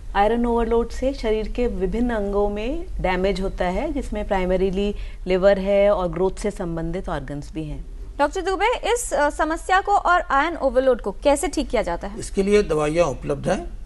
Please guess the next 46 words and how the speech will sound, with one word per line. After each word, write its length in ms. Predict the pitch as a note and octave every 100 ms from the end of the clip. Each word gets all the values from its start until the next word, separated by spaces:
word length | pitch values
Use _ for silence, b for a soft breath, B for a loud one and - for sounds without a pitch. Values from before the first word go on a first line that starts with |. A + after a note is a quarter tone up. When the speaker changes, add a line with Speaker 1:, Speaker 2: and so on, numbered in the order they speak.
| -
Speaker 3:
एक 180 | F3+ D#3+
दवाई 240 | E3 F3
जिसका 260 | E3 C#3 D#3
नाम 240 | D#3 D3+
Disferol 500 | C3 - - D#3 D#3+
है, 120 | F#3 C#4+
वो 320 | - - D#3
इंजेक्शन 460 | C3+ C3 - D#3+
के 100 | D#3+
द्वारा 200 | E3+ E3
दी 180 | E3 F3+
जाती 300 | F3+ F3 F3+
है। 180 | G#3+ - - B B B -
दो 200 | A#2+ F#3+
दवाइयाँ 400 | F3+ E3+ F3 G3+
जो 160 | D#3 D#3+
कि 160 | F#3
मुंह 180 | D#3 D#3
से 120 | F3+
दी 120 | D#3+
जा 120 | E3 D3
सकती 320 | D3 - E3
हैं, 260 | A#3 C4 B B B
उनके 260 | D#3 D#3+ F#3+
नाम 260 | E3 E3
जो 120 | E3 F3
है 80 | F#3 - - - - C3 B2+
डिफेरिप्रोन 680 | C#3+ - D3+ D3+ D#3+ F3 D#3+
और 300 | C#3+ C#3+ C#3
केल्फर 340 | C3 B2 F3
है, 180 | F3+ C4+ B B B
और 60 |
दूसरा 300 | C#3 D3 F3
एक 440 | F#3 - E3+ E3 -
नई 260 | - D#3 E3
जो 120 | D#3+
आई 120 | D3+
है 160 | F#3 D3
डिफेरोसिरॉक्स 760 | D3 D#3 D3 - C#3+ A#2+ - - b b
या 60 | C3
डेसिरॉक्स 460 | C#3+ D3 C#3+ C3+ -
के 80 |
नाम 180 | C#3+ C3
से 140 | A#2 -
उपलब्ध 320 | A#2+ A2+ G#2+
है। 80 | -